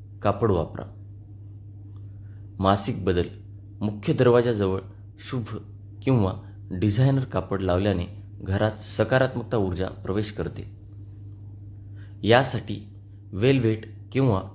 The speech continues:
चांदणीच्या प्रकारचा कापड वापरावे. अंथरूण आणि उशांचे कव्हर.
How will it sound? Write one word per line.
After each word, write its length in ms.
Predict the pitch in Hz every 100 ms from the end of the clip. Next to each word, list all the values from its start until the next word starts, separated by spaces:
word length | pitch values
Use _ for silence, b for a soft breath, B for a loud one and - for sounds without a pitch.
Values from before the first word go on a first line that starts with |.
| -
चांदणीच्या 560 | 98 107 127 117 - 98
प्रकारचा 720 | - - - - 113 - 92 101 - - - - - - - - -
कापड 280 | 98 95 117
वापरावे. 420 | 92 - 82 73 - - - - - - - - - - - - - - - - - - - - - - - - - - - - - - - - - - - B B B B B - -
अंथरूण 460 | 123 147 151 151 151 - -
आणि 360 | 101 127 117 110 - -
उशांचे 440 | 101 123 117 113
कव्हर. 300 | 107 85 80